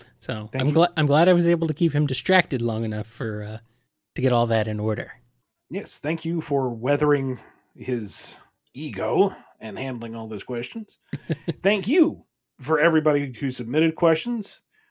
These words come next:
Speaker 2: Uh, thank you to our patrons over patreon dot com backslash bumblecast and Kofi backslash bumblecast for sponsoring this show. And I might as well drop the spoiler here. There's gonna be a sequel.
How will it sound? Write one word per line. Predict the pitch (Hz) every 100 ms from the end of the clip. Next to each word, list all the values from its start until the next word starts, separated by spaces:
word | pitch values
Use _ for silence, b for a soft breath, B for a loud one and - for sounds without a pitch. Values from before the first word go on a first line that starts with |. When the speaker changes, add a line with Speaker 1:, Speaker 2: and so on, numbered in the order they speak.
| _
Speaker 2:
Uh, | 117 113 107 104
thank | 143 147
you | 151
to | 147
our | 143 127
patrons | 139 135 196 165
over | 123 98
patreon | 127 117 123 113
dot | 110 -
com | 123 107
backslash | 107 104 101 98 -
bumblecast | 104 101 117 101 123
and | 110
Kofi | 143 185 208 110 92 -
backslash | 101 - 104 -
bumblecast | 107 95 117 131 -
for | 113 98
sponsoring | - - 120 110 113 98 95
this | 120
show. | - 123 131 175 B B B B B B B
And | 123 131 131 135 127 B B -
I | 110
might | 131
as | 151
well | 160 156
drop | 143 165 -
the |
spoiler | - 175 185 175
here. | 165 190 165 151
There's | 127 156
gonna | 202 214
be | 233
a |
sequel. | - 240 190 185